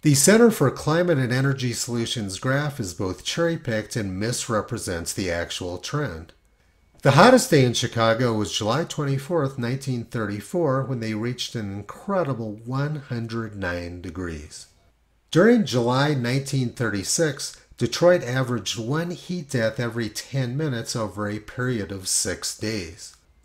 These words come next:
The Chicago Tribune wrote this article in nineteen sixty-three, explaining that the belief in climate change is due to faulty memories.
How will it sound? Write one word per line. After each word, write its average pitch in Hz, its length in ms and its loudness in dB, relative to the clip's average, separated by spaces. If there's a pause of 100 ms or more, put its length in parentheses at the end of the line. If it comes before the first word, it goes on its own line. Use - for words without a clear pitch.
The 165 160 6
Chicago 170 560 4
Tribune 139 480 2
wrote 113 240 0
this - 180 -2
article 113 400 0
in 101 100 -4
nineteen 95 460 -4
sixty-three, 95 920 -6 (280)
explaining 139 540 2
that 117 140 -2
the 117 80 -6
belief 110 520 -4
in 117 200 -2
climate 170 520 -4
change 98 400 -4
is 98 160 -8
due 92 220 -4
to 110 240 -6
faulty 90 640 -4
memories. 98 760 -6